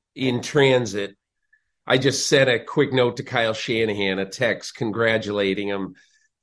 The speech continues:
on winning the West with his third quarterback who wasn't even all there. You know, it was all, and he just sent back a very, a very curt, he goes,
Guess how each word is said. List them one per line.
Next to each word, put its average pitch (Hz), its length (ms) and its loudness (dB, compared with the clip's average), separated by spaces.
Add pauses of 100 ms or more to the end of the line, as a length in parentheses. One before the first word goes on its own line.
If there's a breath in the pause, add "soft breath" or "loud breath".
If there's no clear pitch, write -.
(100)
on 113 260 0
winning 127 260 2
the 120 100 0
West 117 480 0
with 113 160 -4
his - 220 -8
third 127 340 0
quarterback 113 680 0
who 113 100 -4
wasn't 110 440 0
even 107 300 -4
all 107 400 0
there. 95 480 -2 (240)
You 110 140 0
know, 113 160 -2
it 113 40 -4
was 135 200 0
all, 117 240 0 (440 soft breath)
and 139 160 6
he 135 80 4
just 143 240 2
sent 139 200 4
back 139 240 4
a 131 40 2
very, 135 600 -2
a 120 200 -6
very 127 300 2
curt, 120 340 -4
he 113 140 -4
goes, 104 380 -2